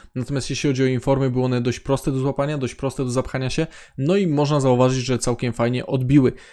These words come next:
Tutaj poprzednie screeny z poprzednich tygodni, kiedy wrzucałem również informy inwestycyjne oraz ich odbicia, możecie zauważyć, jak zarabiać w tej Fifie. No w sumie ambitny handel, flipowanie, nie wiem, jakieś szukanie i tak dalej różnych okazji odchodzi trochę do lamusa. W tym momencie wchodzi po prostu weź ify,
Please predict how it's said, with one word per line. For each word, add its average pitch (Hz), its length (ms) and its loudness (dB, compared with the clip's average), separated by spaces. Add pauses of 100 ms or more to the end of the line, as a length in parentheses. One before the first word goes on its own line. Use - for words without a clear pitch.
(140)
Tutaj 180 240 4
poprzednie 156 400 0
screeny 151 300 0
z - 60 -2
poprzednich 143 460 0
tygodni, 143 420 2
kiedy 131 180 -2
wrzucałem 135 360 -2
również 135 300 0
informy 139 360 -2
inwestycyjne 135 280 -2 (320)
oraz 139 240 2
ich 143 100 -4
odbicia, 143 420 -2 (300)
możecie 139 240 0
zauważyć, 127 600 0 (280)
jak 143 200 2
zarabiać 143 380 4
w - 40 -10
tej 135 120 0
Fifie. 160 360 0
No 151 240 -2
w - 80 -10
sumie 160 420 0 (360)
ambitny 143 480 0
handel, 127 480 -2
flipowanie, 135 840 -2
nie 123 100 -6
wiem, 120 120 -6
jakieś 120 240 -8
szukanie 143 420 -2
i 123 60 -2
tak 127 180 0
dalej 135 380 4
różnych 135 380 2
okazji 131 500 0 (280)
odchodzi 143 360 2
trochę 139 420 2
do 131 120 0
lamusa. 131 440 0
W - 80 -10
tym 175 180 6
momencie 139 360 0
wchodzi 123 280 -2
po 131 100 -2
prostu 127 280 -2
weź 160 320 0
ify, 139 360 -2